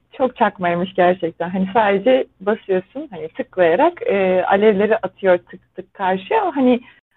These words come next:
arcade'de değil, böyle bir garip bir oyun olmuş. Hani böyle üç altı yaş arası tadında.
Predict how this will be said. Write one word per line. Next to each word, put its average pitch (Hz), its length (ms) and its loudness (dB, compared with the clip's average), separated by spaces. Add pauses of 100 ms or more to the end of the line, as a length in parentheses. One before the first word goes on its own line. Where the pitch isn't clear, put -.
(120)
arcade'de 254 720 -4
değil, 233 220 2
böyle 285 260 0
bir 262 100 -6
garip 320 360 0
bir 233 60 0
oyun 175 220 4
olmuş. 180 400 0 (200)
Hani 220 280 -4 (540)
böyle 185 160 -8
üç - 260 -10
altı 214 320 0
yaş 196 300 0
arası 180 340 2
tadında. 190 540 -2